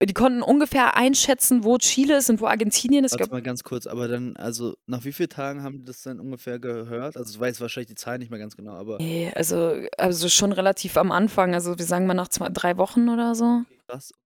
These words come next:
Speaker 2: Äh, dann mussten sie sich ja trotzdem noch irgendwie jetzt so halt Proviant einpacken.
Speaker 1: Ja, es war auch so am Anfang, wollten die das halt auch alle nicht essen und so, ne?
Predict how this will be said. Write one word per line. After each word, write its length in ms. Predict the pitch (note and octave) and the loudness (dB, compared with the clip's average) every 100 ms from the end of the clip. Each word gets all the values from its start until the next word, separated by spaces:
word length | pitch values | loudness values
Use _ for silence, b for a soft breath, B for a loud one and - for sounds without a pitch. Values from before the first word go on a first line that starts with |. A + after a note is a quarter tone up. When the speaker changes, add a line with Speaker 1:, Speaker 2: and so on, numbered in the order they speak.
| _ _ - | _ _ -6
Speaker 2:
Äh, 160 | B2 | -4
dann 180 | A#2+ B2 | -4 -6
mussten 320 | B2 C3 - | -6 -6 -10
sie 60 | A2 | -12
sich 140 | A2 | -6
ja 80 | B2 | -6
trotzdem 300 | - C3+ C#3+ | -6 -8 -10
noch 80 | B2 | -10
irgendwie 420 | B2+ B2 B2 A2 _ _ _ _ _ _ _ _ _ _ _ - | -10 -10 -10 -12 _ _ _ _ _ _ _ _ _ _ _ -16
jetzt 120 | A2 | -14
so 100 | A2 | -14
halt 100 | A2+ | -18
Proviant 560 | _ - G2+ G#2 A2 - | _ -18 -14 -12 -14 -14
einpacken. 560 | C3 C3 B2+ - D3 _ _ _ _ _ _ _ _ _ _ G3 | -14 -14 -16 -16 -20 _ _ _ _ _ _ _ _ _ _ 2
Speaker 1:
Ja, 80 | G3 | 4
es 120 | - | 6
war 120 | G#3+ | 4
auch 40 | |
so 120 | G#3+ G#3 | 4 0
am 100 | - | 2
Anfang, 720 | G3 A#3 - A#3+ A#3+ B3+ B3 - _ _ - | 2 0 2 2 4 2 -2 -8 _ _ 4
wollten 280 | F#3+ G#3 A3+ | 4 4 2
die 100 | A#3+ | 4
das 180 | A#3 | 2
halt 120 | A#3+ - | 2 0
auch 100 | - | 2
alle 240 | G#3+ A3+ | 4 4
nicht 200 | A3+ - | 2 2
essen 320 | A#3 - A3+ | 2 4 2
und 140 | A3 A3 | 2 2
so, 280 | G#3+ G#3+ G3+ | 4 4 4
ne? 200 | G3 | 0